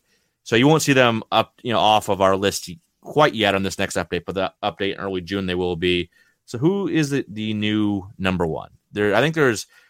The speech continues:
there's six guys I think you can make a, at least somewhat of a case for. Corbin Carroll, Anthony Volpe,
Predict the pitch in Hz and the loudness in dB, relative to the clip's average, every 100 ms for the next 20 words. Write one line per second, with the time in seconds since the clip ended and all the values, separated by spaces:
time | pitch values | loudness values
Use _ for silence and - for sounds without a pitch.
0 | _ 180 175 - 202 - 131 101 85 73 | _ -2 0 2 0 0 4 4 4 -4
1 | - - 92 117 107 92 110 104 95 - | -12 -8 -4 -4 -4 -6 -2 -2 -4 -10
2 | _ - _ _ 117 110 - 104 98 - | _ -20 _ _ -4 -2 0 0 0 -4
3 | _ 120 160 151 - 139 127 101 90 - | _ 0 2 2 2 2 2 0 -2 -4
4 | 92 82 - 73 57 - _ _ _ _ | -4 -4 -8 -10 -12 -14 _ _ _ _
5 | _ - 110 90 85 92 95 131 160 _ | _ -4 0 0 0 0 2 2 -2 _
6 | _ _ 110 120 131 107 101 95 101 95 | _ _ -6 -4 -2 0 0 0 0 -2